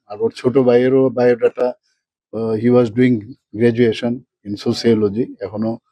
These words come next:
কমপ্লিট হয়নি। তো ওনারা বলছিলেন যদি ওর কিছু, আহ, করা যায় তো ভালো। আর ওখানকার যে ইনভেস্টিগেশন গুলো চলছে প্রপারলি যেন হয়। আমি তো সেই ব্যাপারে বারবার,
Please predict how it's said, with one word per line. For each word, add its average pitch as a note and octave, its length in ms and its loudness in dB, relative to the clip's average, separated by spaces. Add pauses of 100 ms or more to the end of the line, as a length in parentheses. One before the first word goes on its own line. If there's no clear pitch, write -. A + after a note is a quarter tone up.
(180)
কমপ্লিট G#2+ 340 -2
হয়নি। G#2 260 0 (680)
তো A2 60 -8
ওনারা C#3+ 200 4
বলছিলেন D3+ 520 2
যদি C#3 400 2 (260)
ওর A#2 180 -4
কিছু, A2+ 540 -8 (760)
আহ, G2+ 400 -8 (260)
করা A#2 220 2
যায় B2 180 4
তো A#2+ 140 -4
ভালো। A2 340 -2 (160)
আর G2 140 -14
ওখানকার A#2+ 520 2 (720)
যে A#2 460 2
ইনভেস্টিগেশন B2+ 720 2
গুলো C3+ 180 4
চলছে C3 380 0
প্রপারলি B2+ 480 0
যেন A#2 180 2
হয়। A2+ 260 -2 (200)
আমি A#2 180 -2
তো C#3 100 -2
সেই D3+ 180 2
ব্যাপারে C#3+ 340 4
বারবার, C3 400 2